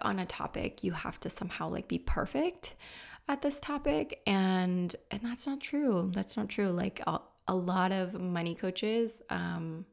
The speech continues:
have <laughs> overspent. A lot of money coaches have made money mistakes. A lot of money coaches or a lot of, like, money, people who talk about money, um, are just, are, are, are also human. And so, um, they also have, like,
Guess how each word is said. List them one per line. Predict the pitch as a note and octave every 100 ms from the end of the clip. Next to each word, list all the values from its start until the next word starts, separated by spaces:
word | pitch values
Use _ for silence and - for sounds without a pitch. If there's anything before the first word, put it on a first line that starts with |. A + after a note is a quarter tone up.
| -
have | - F#3+
<laughs> | F3
overspent. | F#3+ G#3+ G#3 - F#3 E3+ E3+
A |
lot | E3+ E3+ E3
of |
money | E3+ E3
coaches | E3+ D#3+ - E3+
have | - E3+
made | E3+ D#3+
money | E3 E3+
mistakes. | F3 - E3+ -
A | E3+
lot | E3+
of | -
money | F3 E3+
coaches | D#3+ F3+ - D#3+ E3
or | E3
a |
lot | E3 E3
of, | D#3+
like, | - - - - - - -
money, | G#3 F3 D#3+ D#3+ D#3 - _ -
people | G3 G3
who | E3
talk | - D#3+ D#3
about | - E3
money, | D3+ F3+ - -
um, | - - - C3 B2 - - - - - - - - - -
are | C4+
just, | B3 A#3 G#3+ G#3 - - - _ _ -
are, | G#3 -
are, | G#3 G#3 -
are | G3+
also | G3 G3 G3
human. | F#3 - - - E3+ -
And | G3+ G3+
so, | G3 F#3+ F3+ F#3+ E3+ - -
um, | F3 F3 - - -
they | F#3+ F#3
also | E3+ - F3+
have, | E3+ - -
like, | G2+ A#2 E3 - -